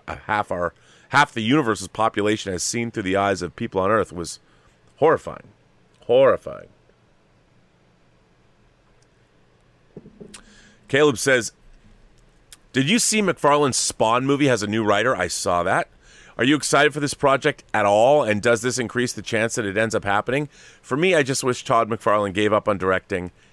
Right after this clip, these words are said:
and got someone new." Look, I read the first hundred issues of Spawn. I really liked it. Uh, I liked the art. I, I thought the characters fun. But the movie, that first movie, it, it was not good. They couldn't decide what they wanted it to be.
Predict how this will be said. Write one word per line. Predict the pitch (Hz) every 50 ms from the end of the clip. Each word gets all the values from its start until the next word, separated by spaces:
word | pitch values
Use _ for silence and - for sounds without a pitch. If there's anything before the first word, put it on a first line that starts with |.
| _ -
and | - 92 87
got | 104 101 -
someone | - - 104 95 90 87 87 82
new." | 82 78 73 62 - -
Look, | 110 135 143 127 - _ _ _ _ _ _ _ _ _ _ _ _ _ _ - _ -
I | 135 151
read | 151 147 151 147 143 120 107 - _
the | - 98 117
first | - - 127 120 - -
hundred | 127 120 113 110 107
issues | 110 104 - 117 90
of | 90 90
Spawn. | - - - 104 101 101 101 104 104
I | 80 87
really | 95 95 104 101 98 92
liked | 90 87 87 85 - 107
it. | 107 - - - - _ - _ _ _ _ _ _ -
Uh, | 98 101 95 92 92 87 71
I | 82
liked | 90 95 95 92 -
the | 95 -
art. | 82 90 90 90 90
I, | 87 82 - - -
I | 90
thought | - - 69 -
the | -
characters | - - 98 98 101 - 95 87 -
fun. | - - 101 98 95 92
But | 78 82 -
the | 92
movie, | 90 90 95 107 123 123 107 110
that | 92 104 110 110 -
first | - 131 127 120 - -
movie, | 110 110 107 104 117 120 127 - _
it, | - 95 - _ _ -
it | 98 104 95 -
was | 92 95 82 - - - _ _ _ _ _ _ _ _ _ _ _ _ _ _ _ _ _ _ _ _ _ _ _ _ -
not | 95 95 85 -
good. | - 80 - - _ _ _ _ _ _ _ _ _ _ _ _ _ _ _ _ - -
They | 104 117
couldn't | - 135 135 120
decide | 107 - - 120 110 107 98
what | 101 95 - -
they | 82 95 92
wanted | 87 95 92 92 90 80 73
it | -
to | -
be. | 80 107 104 92 82